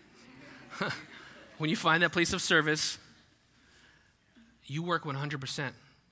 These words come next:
You sacrifice. But at the same time, somehow God sustains you and he works. And, and it multiplies. It becomes possible. It becomes doable.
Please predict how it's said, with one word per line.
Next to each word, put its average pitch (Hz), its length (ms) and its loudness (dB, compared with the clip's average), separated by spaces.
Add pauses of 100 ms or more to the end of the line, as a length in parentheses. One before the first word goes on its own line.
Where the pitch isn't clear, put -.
(120)
You 139 180 -8
sacrifice. 135 800 -10 (380)
But 139 100 -6
at 117 60 -10
the 131 60 -4
same 185 180 -2
time, 165 160 -4
somehow 180 280 -2
God 135 460 2 (340)
sustains 147 720 -2
you 120 120 -4
and 120 140 -6
he - 260 -6
works. 143 500 -6 (840)
And, 143 300 -2
and 143 280 -4
it 151 180 -8
multiplies. 147 800 -4
It 151 80 -10
becomes 170 340 -6 (100)
possible. 185 600 -2 (640)
It - 40 -16
becomes 180 300 -2
doable. 170 460 0